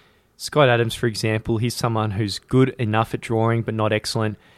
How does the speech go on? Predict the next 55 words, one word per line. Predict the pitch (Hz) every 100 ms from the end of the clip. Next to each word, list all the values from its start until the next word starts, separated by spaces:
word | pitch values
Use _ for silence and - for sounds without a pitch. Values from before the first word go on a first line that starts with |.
| _
He's | -
got | 185
a | 147
good | 139 143
sense | - 143 123
of |
humour | - 120 120 127 120
but | -
not | 117 120
a | 123
very | 98 113 113
well-known | 110 110 110 104
comedian. | - 101 104 110 110 - - _ _
He's | -
got | - 117
a | 117
good | - 123
enough | 117 110 - -
sense | - 120 107 113
of | 98
business. | 131 131 151 143
He's | 101
got | 107
an | 101
M | 107
B | 101 107
A, | 117 131
but | - _ -
he's | 110
not | 139
really | 131 117
a | 104
C | - 120 113
E | 104
O | 104 107
of | 107 - -
a, |
of | 107 98
a |
Fortune | 98 107 104 - 104
five | - 101
hundred | - 101 101 101
or | 98 98
anything | 104 107
like | 98 104
that. | 101 - - - - _ -
He's | 107 98
good | - 131 123
enough | 110 131 120
at | 95
business | 117 127 135 -
writing | 127 131 131 117
but | -
not | 104 107
world-class. | 110 101 - 107 107 104 -